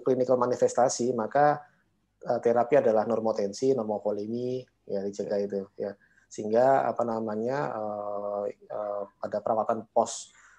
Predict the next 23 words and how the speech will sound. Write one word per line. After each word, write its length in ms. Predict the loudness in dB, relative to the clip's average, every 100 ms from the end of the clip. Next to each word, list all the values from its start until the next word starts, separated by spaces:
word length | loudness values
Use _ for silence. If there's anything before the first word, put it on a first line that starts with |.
| _ 2
pos 320 | 4 4 0 -6 -8 -10 -14 -4
operasi 800 | -2 4 2 2 0 0 0 -2 -4
aneurisma 560 | -2 -2 0 2 4 2
itu 320 | 2 2 4
memang 400 | 0 -2 -2 -6 _ _ _ _ _ _ _ _ _
I 220 | 0 0
C 240 | 2 0 2
U, 240 | 4 2
kemudian 540 | 2 0 2 4 4 2
kalau 320 | 2 6 6
ini 240 | 4 2 0
memang 400 | 0 -2 -4 -4
C 220 | -2 2
V 180 | 2 2
P 60 | 2 4 2
itu 160 | 2
mandatori 400 | 2 4 4 4
sebetulnya, 560 | 4 4 2 2 -4 -6 -4
kita 160 | -2
bisa 160 | 0 0
pantau 300 | 0 0 -2
dengan 160 | -2 -4
ketat, 480 | -4 2 2 2